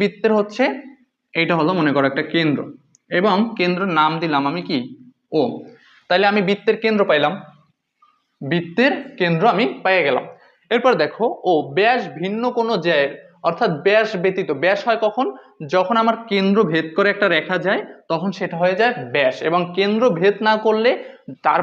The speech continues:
বাইরে যতগুলো আমি হচ্ছে রেখা আঁকবো সে প্রত্যেকটা রেখাই হচ্ছে কি হবে, একটা জ্যা হবে। তাইলে আমি বলছে ব্যাস ভিন্ন কোনো জ্যা, অর্থাৎ ব্যাস হতে পারবে না, ব্যাসের বাইরে ভিন্ন কোনো যে কোনো জ্যা হতে পারবে। তাইলে আমি যে কোনো একটা জ্যা নিলাম।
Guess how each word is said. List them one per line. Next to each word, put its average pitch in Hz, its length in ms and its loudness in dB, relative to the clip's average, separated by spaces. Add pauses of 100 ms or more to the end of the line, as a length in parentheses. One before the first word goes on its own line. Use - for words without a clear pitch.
বাইরে 185 180 2 (120)
যতগুলো 196 500 0
আমি 208 160 -2
হচ্ছে 202 260 -2 (460)
রেখা 160 300 0
আঁকবো 165 240 -4 (300)
সে - 80 -2 (100)
প্রত্যেকটা 208 420 -4 (100)
রেখাই 185 320 -2
হচ্ছে 185 240 -10
কি 214 140 -4
হবে, 175 200 -2
একটা 160 140 -2 (140)
জ্যা 170 240 2
হবে। 135 220 0
তাইলে 180 240 2
আমি 214 120 -4 (340)
বলছে 190 240 0 (160)
ব্যাস 214 200 2 (160)
ভিন্ন 180 200 -4 (120)
কোনো 202 220 0
জ্যা, 147 140 2
অর্থাৎ 208 200 -4 (380)
ব্যাস 202 280 2
হতে 202 220 0
পারবে 147 260 0
না, 233 60 2 (480)
ব্যাসের 170 300 0 (100)
বাইরে 156 220 2 (160)
ভিন্ন 170 180 -2 (120)
কোনো 202 120 -2 (200)
যে 208 80 2 (100)
কোনো 233 120 2 (100)
জ্যা 160 180 4
হতে 143 240 -2
পারবে। 156 200 2 (300)
তাইলে 170 240 2
আমি 202 80 0 (120)
যে 170 100 2
কোনো 196 240 0
একটা 202 120 0 (120)
জ্যা 175 220 4
নিলাম। 175 220 4